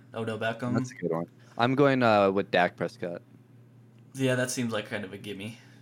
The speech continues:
Speaker 1: especially if they make the playoffs. It's hard to not give it to anybody other than a quarterback. Was there anyone else? I mean, Saquon, but he'd have
Speaker 2: Christian
Speaker 1: to have, like, a major
Speaker 2: McCaffrey.
Speaker 1: year. Yeah, McCaffrey.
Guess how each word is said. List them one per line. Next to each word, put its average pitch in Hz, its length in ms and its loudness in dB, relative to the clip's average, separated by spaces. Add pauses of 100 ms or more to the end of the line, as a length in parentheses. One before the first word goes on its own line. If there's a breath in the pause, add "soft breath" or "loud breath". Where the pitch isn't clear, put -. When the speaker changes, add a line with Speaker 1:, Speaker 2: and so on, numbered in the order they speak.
(120 loud breath)
Speaker 1:
especially 120 380 -4
if 110 40 -10
they 110 80 -6
make 107 180 -6
the 104 60 -18
playoffs. 110 760 -4 (1600 loud breath)
It's - 100 -16
hard 120 220 -2
to 117 60 -2
not 110 320 -4
give 107 160 -8
it - 80 -12
to 107 260 -6
anybody 104 320 -10
other 107 220 -8
than 104 100 -10
a 92 60 -14
quarterback. 107 480 -8
Was 117 220 -8
there 127 140 0
anyone 127 360 -2
else? 120 360 -4
I 117 60 -6
mean, 110 140 -4
Saquon, 120 800 -2 (1200)
but 107 120 -14
he'd 120 140 -4
have 117 100 0
Speaker 2:
Christian 107 220 0
Speaker 1:
to - 80 2
have, - 80 -2
like, 110 200 4
a - 40 -4
major 110 180 0
Speaker 2:
McCaffrey. 110 100 2
Speaker 1:
year. 107 340 -6
Yeah, 104 120 -12
McCaffrey. 110 680 -8